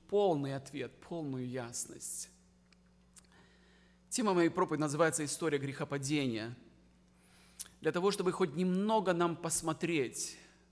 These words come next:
я для себя <clears throat> четыре пункта, а, определил очень кратко, четыре пункта, чтобы нам держать немножко хотя бы в каком-то направлении. Происхождение зла — первый пункт. Второй пункт. История падения первых людей.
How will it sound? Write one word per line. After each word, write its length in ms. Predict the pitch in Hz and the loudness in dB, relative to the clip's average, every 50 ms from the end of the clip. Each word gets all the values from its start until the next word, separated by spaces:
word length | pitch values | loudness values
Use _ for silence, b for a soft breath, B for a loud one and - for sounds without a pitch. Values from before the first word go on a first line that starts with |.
| _ _ _ - | _ _ _ -10
я 420 | 139 147 165 160 156 147 143 - - - - - | -2 0 2 2 2 2 0 -6 -14 -20 -20 -12
для 160 | - 143 160 160 | -6 -2 -2 -2
себя 460 | - - 160 156 165 170 160 147 - - | -2 -2 0 2 2 2 2 0 -2 -4
<clears throat> 280 | - - 196 196 165 135 | 0 4 4 4 4 2
четыре 260 | - - - 175 160 | 0 -2 -2 -4 -4
пункта, 540 | - - 180 165 135 - - 131 123 117 - B B B B B B B B B | -2 -2 -4 -4 -4 -2 -4 -4 -4 -4 -10 B B B B B B B B B
а, 200 | - 127 120 117 | -6 -4 -4 -4
определил 640 | 117 - 131 143 135 139 156 160 175 180 165 156 156 - - - | -4 -4 -6 -4 -2 0 0 2 2 2 0 0 -6 -10 -10 -10
очень 260 | 151 - - 147 147 | -6 -4 -2 -4 -4
кратко, 560 | - - 156 156 147 135 - - - - - - | -2 2 2 2 2 2 -2 -6 -10 -10 -8 -8
четыре 300 | - - - 156 151 143 | -10 -6 -4 -2 -4 -4
пункта, 500 | 147 - 147 151 135 - - - 107 113 | -4 -4 -2 -2 -2 -2 -4 -8 -8 -6
чтобы 180 | - - 139 147 | -6 -6 -2 -2
нам 140 | 156 156 | -2 -2
держать 360 | 143 135 143 127 156 151 147 - | -2 -4 -2 0 0 -2 -2 -2
немножко 340 | 135 139 139 135 - - | -6 -4 -4 -4 -6 -8
хотя 300 | - 147 135 135 147 139 | -8 -10 -6 -2 -2 -2
бы 160 | 131 135 131 - B B B B | -2 -2 -6 -6 B B B B
в 40 | |
каком-то 360 | - 135 - 156 151 135 - 135 | -14 -6 -2 -2 -2 0 0 -2
направлении. 840 | 135 135 135 135 135 135 143 147 147 127 117 113 110 107 107 98 - - B B B B B B B B B B | -2 -2 -2 -2 -2 -2 0 -2 -2 -2 -2 -4 -6 -8 -12 -14 -16 -20 B B B B B B B B B B
Происхождение 800 | B - 160 - - - 156 143 143 143 170 170 156 135 120 110 | B -2 -2 -2 0 -2 -2 -4 -2 0 0 2 2 2 0 0
зла — 360 | 113 104 110 110 110 107 117 - - - - - - _ _ _ _ - | -2 -4 -2 -2 -2 -4 -4 -8 -14 -18 -20 -20 -20 _ _ _ _ -2
первый 240 | - 147 139 123 104 | 0 0 0 0 -2
пункт. 320 | - - - - - - - B B B B B B B B B B B B B B B | -4 -8 -10 -10 -10 -14 -20 B B B B B B B B B B B B B B B
Второй 280 | B - 156 151 165 143 | B 0 2 2 2 2
пункт. 260 | - 139 127 131 - | 0 -2 -2 0 2
История 500 | 156 147 - - 185 185 170 160 151 147 | 2 2 4 4 4 6 6 6 6 6
падения 420 | 147 - 151 147 135 165 156 156 147 | 4 2 0 4 4 4 4 4 2
первых 440 | - - 180 180 160 143 127 - 131 | 2 2 2 2 4 2 0 -2 -2
людей. 540 | 117 117 117 113 123 104 107 107 117 120 | -6 -4 -4 -2 -2 -2 -2 -4 -8 -12